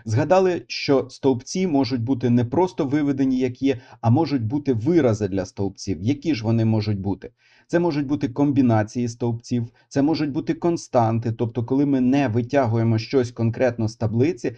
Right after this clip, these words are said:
а ми просто говоримо, що от в цій колонці треба вивести якусь константу. Це теж можна зробити.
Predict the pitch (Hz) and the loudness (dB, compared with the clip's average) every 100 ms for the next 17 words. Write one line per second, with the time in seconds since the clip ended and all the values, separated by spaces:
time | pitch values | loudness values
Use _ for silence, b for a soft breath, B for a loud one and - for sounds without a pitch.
0 | B B 120 127 120 143 160 156 139 131 | B B 0 0 2 0 0 -6 -2 0
1 | 123 104 98 - 120 107 147 123 - - | 2 0 -2 -4 -4 -2 0 -2 -2 -2
2 | 123 107 123 180 - 117 117 107 95 143 | -2 0 0 0 -4 0 2 0 2 2
3 | 147 160 - 160 - 110 120 131 131 - | 2 -2 -6 -8 -4 -2 0 -2 -2 -4
4 | 123 117 120 92 - - 107 - 127 131 | -4 0 0 0 -6 -6 -6 0 0 2
5 | 113 113 110 101 104 95 87 | 0 0 0 -2 -2 -2 -4